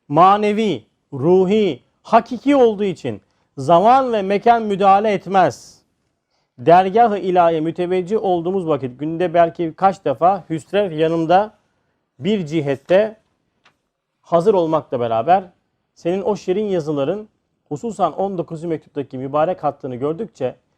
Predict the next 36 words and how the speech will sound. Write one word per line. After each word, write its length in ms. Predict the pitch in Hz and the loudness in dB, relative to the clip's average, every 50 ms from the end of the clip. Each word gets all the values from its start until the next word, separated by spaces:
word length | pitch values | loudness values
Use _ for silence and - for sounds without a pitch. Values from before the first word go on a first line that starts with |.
| _ _ _ | _ _ _
seni 280 | _ - 156 170 190 | _ -8 -6 -6 -6
hayalimizce 680 | 175 135 151 156 156 156 160 160 170 190 185 156 143 151 | -6 -4 -2 0 0 0 0 -2 -4 -6 -8 -6 -6 -6
hazır 400 | 135 131 - 143 143 139 165 170 | -6 -6 -6 -8 -6 -4 -6 -6
ediyoruz. 420 | 156 143 127 110 113 104 92 92 - _ _ _ _ _ _ _ _ _ _ _ _ _ | -6 -8 -8 -8 -10 -12 -12 -14 -20 _ _ _ _ _ _ _ _ _ _ _ _ _
Ben 280 | 120 143 170 190 196 180 | -2 0 0 0 0 -2
ve 120 | 165 151 | -4 -4
buradaki 320 | 165 175 156 160 143 160 | -4 -4 -4 -4 -2 -2
arkadaşlar 640 | 147 143 139 147 139 135 127 - _ 185 185 185 160 | -2 -2 -2 -2 -4 -4 -4 -4 _ -2 -2 0 0
dahi 240 | 151 143 127 135 131 | -2 -4 -2 -4 -8
seni 300 | 117 - 147 147 170 165 | -8 -8 -8 -6 -4 -4
burada 240 | 160 160 156 151 170 | -2 -2 -2 -2 -4
görmek 440 | 151 143 147 143 147 160 170 - _ | -4 -4 -4 -4 -4 -4 -6 -6 _
çok 180 | - 180 180 | -10 -6 -4
arzuluyoruz. 520 | 165 139 131 120 110 107 107 104 95 92 - | -2 -2 -2 -4 -8 -10 -12 -12 -12 -14 -10
Fakat 320 | - 139 127 156 160 - - | -10 -10 -10 -10 -12 -12 -12
Isparta 420 | 147 - _ - 170 165 165 165 | -12 -12 _ 0 0 0 0 -2
sana 220 | 151 - 156 151 139 | -6 -6 -8 -8 -6
çok 200 | - 180 - - | -8 -10 -8 -8
muhtaçtır. 560 | 147 139 123 - 170 156 127 - - 113 - _ _ _ _ _ _ _ _ | -10 -10 -4 -4 -4 -4 -4 -8 -14 -14 -14 _ _ _ _ _ _ _ _
Hem 220 | - 147 156 165 | -6 -6 -4 -4
de 60 | 170 | -6
şimdi 320 | 147 - - 185 175 160 160 | -8 -8 -10 -8 -6 -4 -6
hal 320 | 147 120 160 180 180 170 | -2 2 2 2 2 0
ve 100 | 156 151 | -4 -6
mevsim 400 | 139 139 143 139 - - 185 175 | -4 -6 -6 -8 -8 -10 -12 -8
pek 220 | - 170 165 160 160 | -6 -6 -6 -6 -8
müsait 400 | 143 - - 143 156 170 139 131 | -10 -6 -4 -4 -4 -4 -4 -6
görünmüyor. 480 | 139 143 160 160 147 131 117 101 104 - | -6 -4 -4 -6 -6 -6 -6 -8 -8 -10
Onun 200 | 151 165 190 185 | -8 -8 -6 -6
için 240 | 165 - - 131 | -8 -8 -10 -14
kardeşimi 560 | 120 - 151 151 147 151 147 127 156 175 170 156 | -6 -4 -4 -4 -4 -6 -8 -6 -8 -8 -6 -6
bir 140 | 175 165 | -6 -4
miktar 440 | 170 156 147 131 _ - 165 170 180 | -4 -6 -8 -8 _ 0 0 0 0
yanımda 600 | 175 180 151 143 151 156 156 156 170 180 170 147 139 | 0 -6 -8 -8 -8 -8 -6 -4 -4 -4 -4 -6 -8
bulundurmak 600 | 143 147 156 156 143 151 147 160 175 185 180 - | -8 -6 -6 -6 -6 -6 -4 -4 -4 -4 -6 -8
ile 280 | 135 127 143 160 175 | -6 -6 -6 -6 -8